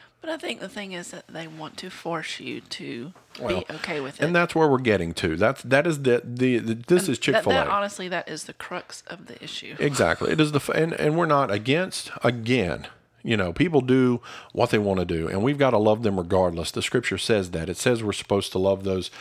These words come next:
Speaker 2: uh, we're, we're supposed to love our enemies, we're supposed to love our friends, we're supposed to love our families, we're supposed to love everyone. It is not my place to place judgment upon people, but it is my place to tell them that God loves you,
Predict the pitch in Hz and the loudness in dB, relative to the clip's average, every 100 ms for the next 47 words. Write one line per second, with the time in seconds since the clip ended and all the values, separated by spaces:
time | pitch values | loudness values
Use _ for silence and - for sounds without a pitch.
0 | - - - 87 85 82 - 135 101 156 | -18 -16 -6 -4 -2 -4 -2 -2 0 0
1 | 180 151 143 101 113 110 95 165 165 151 | 0 0 0 2 2 2 2 0 0 -2
2 | 147 - 117 110 - 92 87 - - 202 | -2 0 0 0 0 0 -2 -6 -4 -2
3 | 156 170 - - 110 104 98 90 82 135 | -2 -2 -4 -2 -2 0 0 0 0 0
4 | 156 143 - 208 - 175 - 151 143 127 | 0 0 -2 -4 0 0 2 2 2 2
5 | 117 123 120 95 90 80 - - - 151 | 2 2 2 0 -2 -8 -12 -14 -4 -2
6 | 139 139 90 98 - 160 165 - - 117 | 0 0 0 -2 0 0 0 -4 -4 0
7 | 104 - 120 135 131 113 - - 131 135 | 0 0 2 2 2 -2 -2 -4 -2 -2
8 | 107 104 90 82 - - - 104 104 110 | -2 -2 -4 -6 -10 -16 -4 0 2 2
9 | 139 117 104 101 - 101 - - - 147 | 2 2 2 2 2 -2 -2 -6 -2 -2
10 | 131 101 92 82 98 92 90 110 147 135 | 0 -2 -4 -4 -4 -6 0 2 2 0
11 | 156 | -2